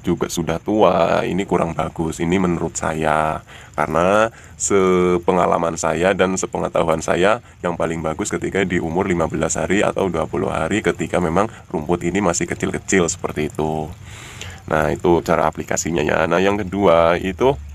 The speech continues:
eh, apa namanya, sasarannya rumput apa aja, ya. Nah, jadi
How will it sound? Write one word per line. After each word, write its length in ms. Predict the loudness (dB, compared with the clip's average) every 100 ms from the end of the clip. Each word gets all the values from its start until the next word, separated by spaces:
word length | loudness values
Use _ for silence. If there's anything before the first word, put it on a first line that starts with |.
| -16 -16 -16 -16 -12 0
eh, 840 | 6 8 8 8 8 8 8 6 4 0 -14 -20 -12 -2
apa 200 | 0 4
namanya, 560 | 2 4 4 2 0 -6 -20 -20 -20 -16 -2
sasarannya 720 | 0 2 2 4 4 4 2
rumput 400 | 0 -2 -4 -4 -2
apa 320 | 0 2 2
aja, 160 | 2
ya. 240 | 2 0 -4 -10 -20 -18 -16 -6
Nah, 160 | -2 0
jadi 640 | 0 2 4 6 8 6